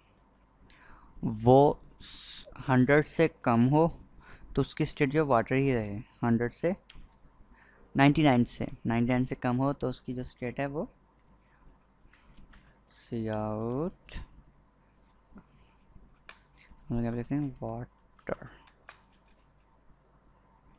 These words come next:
तो अब ये देखिएगा दोस्तों, जो हमारे पास वैल्यू, अ,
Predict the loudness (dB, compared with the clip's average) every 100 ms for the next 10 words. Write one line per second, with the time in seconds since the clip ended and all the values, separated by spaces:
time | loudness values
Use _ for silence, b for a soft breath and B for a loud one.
0 | -20 _ -20 _ _ -20 _ _ -20 _
1 | _ _ b b b b b _ _ -6
2 | -2 -2 -4 -6 -2 2 4 2 4 4
3 | 6 6 2 -2 _ -20 _ _ _ _
4 | _ _ _ -8 -2 2 4 4 0 2
5 | 0 0 -6 -18 -18 -14 -4 -4 0 -2